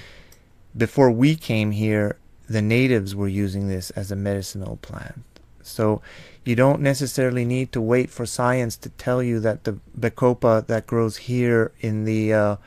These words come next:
in the United States and this, this, this region, the southern re-, parts, is medicinal because, you know, it's been proven by rats or the, on rats or this or that.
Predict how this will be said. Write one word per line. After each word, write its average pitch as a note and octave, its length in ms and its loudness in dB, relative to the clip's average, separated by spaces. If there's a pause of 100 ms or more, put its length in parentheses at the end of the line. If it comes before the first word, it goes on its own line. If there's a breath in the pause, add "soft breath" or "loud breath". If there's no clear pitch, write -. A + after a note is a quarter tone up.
(400 loud breath)
in A2+ 140 -2
the A2+ 100 0
United A2 420 0
States A#2 500 0
and G#2+ 260 -4
this, G2+ 220 -10
this, G2+ 380 -8 (380)
this G#2+ 180 -12
region, A2+ 680 0
the - 80 -10
southern A2+ 480 -2
re-, A2 140 -4
parts, A2 460 -4 (460 loud breath)
is G#2+ 160 -4
medicinal A2+ 800 2 (260)
because, A2+ 500 4
you B2 80 0
know, G#2 320 -2
it's A2+ 180 -4
been G2+ 220 -6
proven A#2 420 0
by G2 160 -4
rats A2 480 -2
or A#2 100 -6
the, G2+ 160 -6
on G2+ 180 -2
rats A2 320 0
or G#2+ 80 -6
this A2 220 -6
or G2+ 80 -6
that. A#2+ 240 0